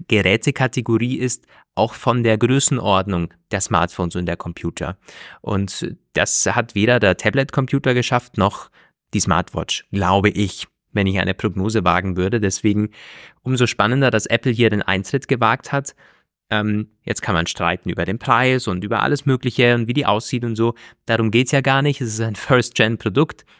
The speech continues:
Es ist, äh, sicherlich kein, äh, Massenprodukt. Äh, das ist auch allen klar. Aber, äh, dabei wird's nicht, äh, bleiben. Ich glaube, so viel steht auch fest. Und es ist einfach verdammt spannend, diese,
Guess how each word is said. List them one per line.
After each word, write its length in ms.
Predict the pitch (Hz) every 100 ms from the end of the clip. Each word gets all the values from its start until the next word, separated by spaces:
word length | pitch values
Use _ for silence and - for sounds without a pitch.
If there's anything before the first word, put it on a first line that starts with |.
| _
Es 160 | - 104
ist, 260 | 107 -
äh, 200 | 107 107
sicherlich 420 | 101 117 131 123 -
kein, 320 | 117 120 120
äh, 160 | 117 113
Massenprodukt. 840 | 107 - 135 - 131 147 - - - - - -
Äh, 280 | - 113 107
das 320 | 110 107 - 117
ist 340 | - - -
auch 160 | 110 120
allen 300 | 127 131 127
klar. 360 | 123 123 135 - - _ _ -
Aber, 640 | 95 110 117 113 113 - -
äh, 260 | 110 110
dabei 640 | 110 101 95 - - 92 98
wird's 240 | 101 -
nicht, 500 | 98 - - - - -
äh, 180 | 107 87
bleiben. 480 | - 87 123 165 - _ -
Ich 100 | _
glaube, 260 | - 92 92
so 100 | 98
viel 200 | 98 95
steht 240 | - 90 -
auch 100 | 123
fest. 380 | - 139 - - - - - -
Und 140 | - 101
es 100 | 92
ist 100 | 87
einfach 220 | 92 92
verdammt 540 | - 78 - 104 135 -
spannend, 460 | - 107 92 90
diese, 340 | 95 82 87